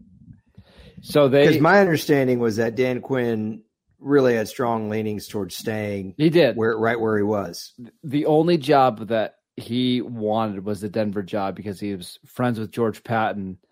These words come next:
Speaker 1: But
Speaker 2: Okay.
Speaker 1: when Aaron Rodgers floated the idea out there that he might wanna join the Broncos, that's when Denver decided to go with Nathaniel Hackett, hoping that would lure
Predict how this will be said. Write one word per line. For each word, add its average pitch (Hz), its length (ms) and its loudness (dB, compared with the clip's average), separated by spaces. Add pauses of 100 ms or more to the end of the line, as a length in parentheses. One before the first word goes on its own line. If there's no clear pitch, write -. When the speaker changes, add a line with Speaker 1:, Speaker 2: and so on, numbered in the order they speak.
(560)
Speaker 1:
But 110 60 -4
Speaker 2:
Okay. 117 180 0
Speaker 1:
when 120 480 0 (720)
Aaron 147 280 4
Rodgers 127 420 4
floated 120 480 0
the 113 160 0
idea 107 420 0
out 101 280 -4
there 101 220 -4
that 92 220 -8
he 101 160 -8
might 104 260 -4
wanna 101 260 -4
join 101 340 -4
the 92 60 -10
Broncos, 95 760 -6 (640)
that's 117 320 0
when 107 300 -2
Denver 101 300 0
decided 95 420 -4
to 95 80 -10
go 98 180 -2
with 92 260 -8
Nathaniel 101 460 -6
Hackett, 98 380 -2
hoping 107 360 -2
that 98 160 -4
would 101 80 -4
lure 92 640 -4